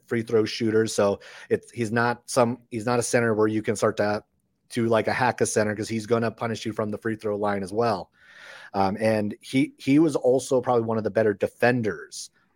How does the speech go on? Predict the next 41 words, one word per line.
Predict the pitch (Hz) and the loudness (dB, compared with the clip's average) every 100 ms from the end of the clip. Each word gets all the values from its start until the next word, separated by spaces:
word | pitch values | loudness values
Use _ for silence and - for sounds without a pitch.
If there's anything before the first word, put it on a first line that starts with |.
| - | 0
on | 113 110 | 2 4
this | 107 | 0
Gales | - 107 101 - | 2 2 2 0
team | 113 | -4
a | 98 | -4
year | 95 107 107 | 0 2 4
ago. | 98 92 80 - | 2 -2 -6 -10
Uh, | 101 92 | -10 -8
one | 90 98 107 | -6 -4 -2
of | 107 | -2
the | |
matchups | 104 107 107 107 - | -2 -2 -2 -4 -2
I, | 101 95 - _ | -4 -4 -14 _
and | 113 101 | -10 -8
I | 104 98 _ _ | -8 -8 _ _
keep | - 135 | -2 -2
going | 120 117 104 | 2 0 0
back | 104 101 | -2 -2
to | - 107 101 | -6 -2 -2
it | |
when | 98 | -2
I | 101 | -4
talk | - 107 - | -4 -6 -4
about | 95 | -8
Saxon | - 107 101 - 104 | -4 -4 -4 -4 -6
and | 98 101 | -6 -2
what | 107 101 | 0 0
I | 98 | -2
thought | - 104 95 _ _ _ - | -4 -4 -4 _ _ _ 0
was | 110 104 | 2 2
how | - 123 | 2 2
he | 117 - 131 | 2 -4 -2
was | 127 113 | 0 2
able | 117 110 | 0 0
to | - | -2
kinda | 110 95 | -4 -2
contain | 127 110 - 117 113 113 - | -6 -6 -6 -4 -2 -4 -4
and | 113 101 92 - - _ | -4 -4 -6 -14 -20 _
limit | 104 120 107 - | 6 6 6 0
Chet, | - 123 | -2 0
uh, | 123 95 | 0 -4